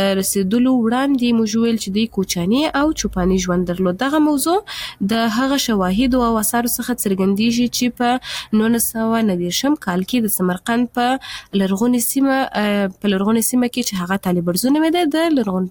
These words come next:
پېژندونکو په واسطه وموندل سو. یعنې داسې آثار او شواهد لاسته راغله چې هغه، آه، دا ثابتوي چې دوی، آه، مخکې یا بلخ ته د رسېدو څخه وړاندې کوچیاني ژوند درلود.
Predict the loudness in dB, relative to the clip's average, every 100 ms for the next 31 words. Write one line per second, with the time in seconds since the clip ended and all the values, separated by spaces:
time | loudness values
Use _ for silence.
0 | 0 0 0 -2 -2 0 0 0 -2 -2
1 | -2 -6 -18 -4 0 2 2 0 -2 0
2 | 0 0 -2 -4 -2 0 0 0 0 0
3 | 0 0 0 0 -2 -2 0 0 0 -2
4 | -6 -4 0 0 0 -2 -2 -8 -12 -4
5 | 0 2 2 0 -2 -2 -2 -2 0 0
6 | 0 0 -2 0 2 0 0 -2 -4 -6
7 | -4 0 2 0 -2 -4 0 2 2 0
8 | 0 -4 -6 -4 -2 -2 -2 0 0 -2
9 | 0 2 2 0 -2 -4 0 0 2 0
10 | 0 0 -2